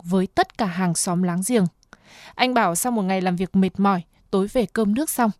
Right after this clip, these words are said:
chỉ muốn yên tĩnh nghỉ ngơi, vậy mà phải nghe nhạc một cách cưỡng bức. Có hôm họ bật nhạc oang oang từ bữa tối đến tận nửa đêm, nhiều lúc cũng muốn sang góp ý, nhưng lại ngại mất tình làng nghĩa xóm. Thế là suốt mấy tháng nay,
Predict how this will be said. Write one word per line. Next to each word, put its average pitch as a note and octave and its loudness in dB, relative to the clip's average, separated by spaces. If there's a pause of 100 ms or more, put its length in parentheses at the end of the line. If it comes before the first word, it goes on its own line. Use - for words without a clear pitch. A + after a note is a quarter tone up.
(140)
chỉ G#3+ 0
muốn F3 0
yên A#3 0
tĩnh C#4+ -2
nghỉ B3+ 4
ngơi, A3+ 4 (420)
vậy C4+ 8
mà A#3+ 0
phải G#3+ -4
nghe A#3+ -4
nhạc B3 -2
một F3+ 0
cách - -8
cưỡng A#3+ 2
bức. F#4+ 2 (420)
Có B3 2
hôm C#4+ 2
họ C4 0
bật G3+ 0
nhạc F#3+ 0 (160)
oang C4 -2
oang C#4+ 0
từ A3 0
bữa G#3 2
tối G#3 -2
đến B3 -4
tận A3 -2
nửa F#3+ 4
đêm, G#3 4 (200)
nhiều A#3+ 8
lúc C#4+ 2 (100)
cũng A3 2
muốn G#3 4
sang G#3 2
góp C4 -2
ý, A3 2 (280)
nhưng C4 2
lại A3+ 2
ngại G3 2 (160)
mất D4 0
tình F#3 0
làng F3 -2
nghĩa E3 -4
xóm. G#3 0 (400)
Thế E4+ 2
là D4 6
suốt - -2
mấy G#3+ 4
tháng G#3 -2
nay, A#3+ 0